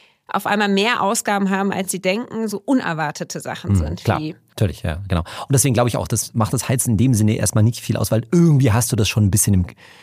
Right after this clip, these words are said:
Speaker 2: im Blick.
Speaker 1: Mhm.
Speaker 2: Ne? So wie du sagst, du drehst die Heizung spät, äh, spät auf, das machen wir jetzt zum Beispiel nicht, aber ich versuch's dann schon auch mal
Speaker 1: Ja, du hast
Speaker 2: maßvoll
Speaker 1: Kinder.
Speaker 2: zu haben. Ne?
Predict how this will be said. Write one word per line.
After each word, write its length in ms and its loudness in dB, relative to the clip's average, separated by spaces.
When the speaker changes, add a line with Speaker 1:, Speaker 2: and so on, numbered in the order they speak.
Speaker 2:
im 140 0
Blick. 180 6
Speaker 1:
Mhm. 80 2
Speaker 2:
Ne? 100 6
So 120 2
wie 40 4
du 80 4
sagst, 260 4
du 40 0
drehst 220 2
die 80 4
Heizung 220 2
spät, 280 -2
äh, 220 0
spät 180 -4
auf, 140 -2
das 120 -4
machen 240 0
wir 80 4
jetzt 200 0
zum 80 2
Beispiel 280 0
nicht, 220 2
aber 100 2
ich 80 -2
versuch's 280 -4
dann 160 0
schon 180 0
auch 160 -6
mal 160 2
Speaker 1:
Ja, 100 -6
du 60 -4
hast 80 -2
Speaker 2:
maßvoll 360 4
Speaker 1:
Kinder. 20 0
Speaker 2:
zu 100 2
haben. 120 2
Ne? 160 0